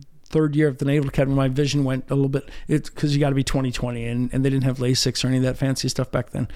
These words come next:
Anyways, went down to Pensacola, got, um, did the training, uh, interesting training. And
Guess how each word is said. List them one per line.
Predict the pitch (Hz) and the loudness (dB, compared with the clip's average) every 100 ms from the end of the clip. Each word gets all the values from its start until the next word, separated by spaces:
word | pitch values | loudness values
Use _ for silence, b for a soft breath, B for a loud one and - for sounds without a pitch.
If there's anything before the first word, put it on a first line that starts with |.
| B B B - | B B B 2
Anyways, | 214 226 151 120 - b b b - | 4 4 0 -4 -10 b b b 0
went | 170 226 | 4 4
down | 202 185 180 | 4 0 0
to | 170 | -2
Pensacola, | - 175 170 170 135 131 127 - - 147 | -2 -4 -4 -10 -8 -8 -10 -14 -12 -6
got, | 147 - | -6 -2
um, | 151 143 135 131 - - B B B | 2 4 4 0 -4 -14 B B B
did | 170 | 0
the | 180 | 0
training, | - 156 160 160 165 143 - | 0 2 4 4 2 -2 -4
uh, | 143 139 139 131 - b b b b b b b b b b - - | 0 4 4 2 -2 b b b b b b b b b b -16 -2
interesting | 226 247 220 202 | 0 2 2 2
training. | - 185 147 120 117 - - - - - | 2 2 2 0 -4 -8 -20 -20 -8 0
And | 156 160 147 - - | 2 4 2 -2 -12